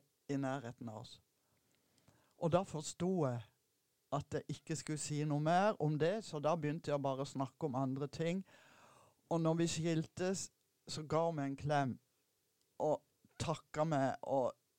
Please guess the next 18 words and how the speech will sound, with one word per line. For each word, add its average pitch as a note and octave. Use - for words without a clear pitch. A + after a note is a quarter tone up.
han C#3
tre-, -
han C#3+
treneren D3
som C#3+
løp C#3
etter C3+
oss, D3
tenkte C#3+
det C#3+
var C3
bare B2+
sånn C#3
kvinnegreie. C3+
Da F3+
ble D#3+
jeg D#3
veldig C#3